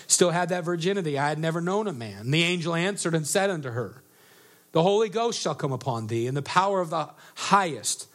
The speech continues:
shall overshadow thee. Therefore also that holy thing which shall be born of thee shall be called the Son of God.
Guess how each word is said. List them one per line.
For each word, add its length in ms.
shall 260
overshadow 600
thee. 300
Therefore 400
also 380
that 220
holy 280
thing 300
which 160
shall 160
be 140
born 340
of 200
thee 200
shall 240
be 140
called 380
the 80
Son 240
of 120
God. 380